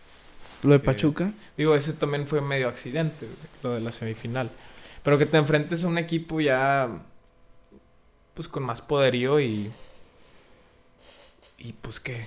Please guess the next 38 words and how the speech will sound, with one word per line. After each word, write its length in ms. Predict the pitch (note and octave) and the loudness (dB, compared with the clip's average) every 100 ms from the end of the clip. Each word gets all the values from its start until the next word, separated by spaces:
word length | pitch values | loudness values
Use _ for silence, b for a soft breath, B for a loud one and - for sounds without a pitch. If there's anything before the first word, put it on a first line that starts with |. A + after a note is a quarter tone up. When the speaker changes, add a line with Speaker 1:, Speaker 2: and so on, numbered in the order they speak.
| - | -10
Speaker 2:
¿A 60 | B2 | -8
qué, 220 | - C#3 | -6 -6
a 100 | B2+ | -6
qué 80 | - | -8
estamos 340 | C3+ D3 D3 | -6 -4 -4
jugando? 440 | D3 C#3 B2+ A#2 A2+ | -4 -4 -4 -4 -10
¿A 80 | G#2+ | -8
qué, 360 | B2 B2 A#2+ - | -6 -4 -4 -8
a 80 | - | -12
qué? 760 | A#2+ A#2+ B2 B2 A#2+ A#2 A2 A2 - - - | -8 -6 -4 -4 -4 -6 -6 -8 -14 -12 0
Speaker 1:
Es 160 | C3+ | 0
que 120 | - F3 | 6 10
no, 240 | F3 - - | 10 8 4
ese 220 | C#3+ F#3+ | 6 8
es 80 | F#3+ | 8
el 160 | F3+ | 8
tema, 220 | D3+ D#3+ | 8 8
o 40 | C3+ | 8
sea, 120 | C3+ | 6
no 120 | C3 | 6
es 120 | C3+ | 6
un, 180 | F3 E3 - - - - - - | 6 4 -2 -12 -12 -12 -20 6
pero 180 | D3+ C#3 | 10 10
es 100 | C3+ | 10
que 120 | D3 | 6
te 240 | - - | 6 6
salen 300 | C#3 B2+ C#3+ | 8 8 10
los 100 | D#3 C3+ | 8 8
resultados, 480 | C3 - C#3 D3+ C#3 | 2 2 6 6 4
sí, 100 | C3 | 2
también. 320 | B2+ B2 B2 B B | 2 2 0 B B
Speaker 2:
Sí. 240 | - B2+ A2+ | -8 -6 2
Speaker 1:
El 140 | C#3+ | 6
torneo 340 | C#3 C3+ C#3 | 6 6 6
pasado 400 | C#3 E3+ D#3 D#3+ D#3+ | 6 6 8 8 6
creo 140 | D3 | 4
que 100 | D#3+ | 6
también 640 | D3+ C3 B2 C#3 C#3 - | 6 6 6 6 4 0